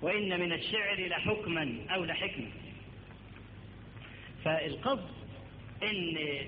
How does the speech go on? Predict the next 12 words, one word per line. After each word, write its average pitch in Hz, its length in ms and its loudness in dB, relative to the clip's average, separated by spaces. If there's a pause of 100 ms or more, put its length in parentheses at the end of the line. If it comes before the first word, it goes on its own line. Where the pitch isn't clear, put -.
(260)
معنى 190 460 2
ال-، 160 60 0 (320)
ال-، 139 180 -6
ال-، - 520 -8
أبواب 156 200 4
الحرام 190 340 4
في 196 100 0
السور 226 480 4 (1500)
يعني 180 380 4
إنها 180 240 0
قريبة 170 480 2 (600)
المنازل. 117 600 2